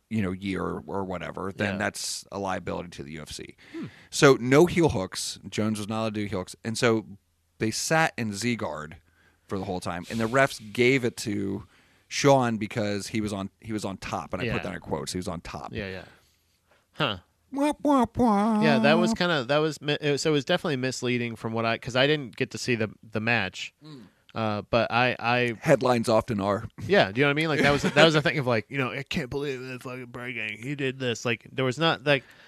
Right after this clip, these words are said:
Speaker 2: nobody was, there was, uh, I, I don't, like, there's sometimes, like, they'll give, like, a breakdown or kind of, like, a rundown of what the, the match was.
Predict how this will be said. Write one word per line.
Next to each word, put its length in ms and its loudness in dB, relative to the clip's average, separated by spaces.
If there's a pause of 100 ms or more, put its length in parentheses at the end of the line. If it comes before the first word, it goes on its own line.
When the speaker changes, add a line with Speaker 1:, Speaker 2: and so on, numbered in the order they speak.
(120)
Speaker 2:
nobody 260 6
was, 260 2 (180)
there 140 2
was, 200 -2 (180)
uh, 100 -12 (340)
I, 300 0
I 40 2
don't, 600 0 (320)
like, 120 -2
there's 200 2
sometimes, 580 0
like, 100 -6
they'll 140 -2
give, 180 0
like, 160 -4
a 60 -8
breakdown 500 -2
or 160 -4
kind 220 -6
of, 100 -8
like, 160 -8
a 140 -4
rundown 400 -4
of 60 -10
what 160 -10
the, 400 -6 (180)
the 80 -8
match 320 -2
was. 320 0